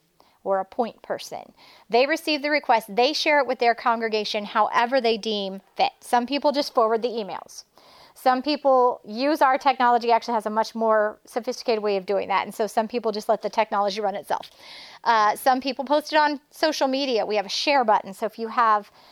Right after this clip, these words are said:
um, life groups that maybe have their own social media page. You can share this to your small group ministries or to your church's page. So requests are not going to share any confidential or identifying information about families.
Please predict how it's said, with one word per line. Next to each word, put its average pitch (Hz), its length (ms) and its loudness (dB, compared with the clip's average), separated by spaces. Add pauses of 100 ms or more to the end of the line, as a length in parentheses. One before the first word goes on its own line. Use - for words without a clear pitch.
(200)
um, 208 320 0
life 247 420 0
groups 208 360 0
that 214 340 0
maybe 226 260 -2
have 220 200 -2
their 208 180 0
own 220 140 0
social 233 280 -4
media 254 320 0
page. - 540 -6
You 214 120 -10
can 208 140 -8
share 226 260 0
this 220 140 -6
to - 100 -12
your 214 100 -6
small 220 260 -2
group 214 180 -6
ministries 208 440 -6
or 202 80 -8
to 247 140 -10
your 214 200 -6
church's 220 520 -8
page. - 300 -14 (360)
So 294 180 2
requests 330 500 2
are 302 100 2
not 285 360 2
going 311 340 0
to - 200 -10
share 247 520 2
any 233 220 -2
confidential 254 800 0
or 220 200 4
identifying 233 800 0
information 254 580 -4
about 226 360 2
families. 285 540 -2